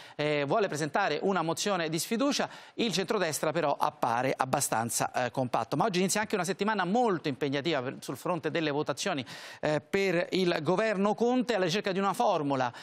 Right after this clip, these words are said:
eh, diciamo così, eh, per cercare di gestire al meglio, eh, quelli che sono i fondi del Recovery Plan, e il dibattito sull'utilizzo del mes è sempre centrale.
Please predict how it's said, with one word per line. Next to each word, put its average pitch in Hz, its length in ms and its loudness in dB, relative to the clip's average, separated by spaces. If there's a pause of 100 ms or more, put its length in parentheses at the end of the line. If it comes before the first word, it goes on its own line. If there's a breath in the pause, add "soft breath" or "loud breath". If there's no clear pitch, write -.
(140 loud breath)
eh, 139 100 -2
diciamo 180 460 0
così, 190 340 0 (220 loud breath)
eh, 147 200 -2
per 147 140 -4
cercare 185 300 0
di 165 160 0
gestire 175 400 0
al 175 100 0
meglio, 156 460 0 (180 loud breath)
eh, 143 80 -4
quelli 185 180 2
che 160 100 2
sono 170 260 0
i 170 100 -2
fondi 151 480 0
del 147 320 2
Recovery 143 800 2
Plan, 143 500 2
e 202 300 2
il 180 180 4
dibattito 160 500 2
sull'utilizzo 156 520 2
del 190 160 2
mes 120 360 0 (280 loud breath)
è - 140 0
sempre 147 640 0
centrale. 139 680 2